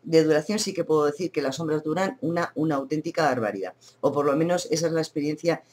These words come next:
que yo al mo-, hasta el momento tengo. Bueno, pues una vez que está hecho también la parte de abajo y la parte de arriba, yo voy a dejar así el ojo, puesto que es,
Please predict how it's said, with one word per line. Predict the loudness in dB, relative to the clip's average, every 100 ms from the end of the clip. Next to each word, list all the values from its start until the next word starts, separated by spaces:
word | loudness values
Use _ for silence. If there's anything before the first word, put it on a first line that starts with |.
| _
que | 0
yo | 4 2
al |
mo-, | 2 -2
hasta | -2 -2
el | 0
momento | 0 0 -2 -6
tengo. | -8 -16 -20 _ -20 -20 -2
Bueno, | 2 2
pues | 4 4 4
una | 0 0
vez | 0 -2
que | -4
está | 0 4
hecho | 4 4 -2
también | -2 0 0 -2
la | -2 0
parte | 0 -2 0
de | 0
abajo | 2 0 0 -2 -6 _
y | 2
la | 2 2
parte | 0 2
de | 2
arriba, | 4 4 2 -2 -12 -10
yo | 0 2
voy | 6
a | 6
dejar | 4 2 -2 0
así | -2 0 0 0
el | 2 2
ojo, | 2 -2 -6 -10 _
puesto | -8 -6 -4
que | 2 2
es, | 0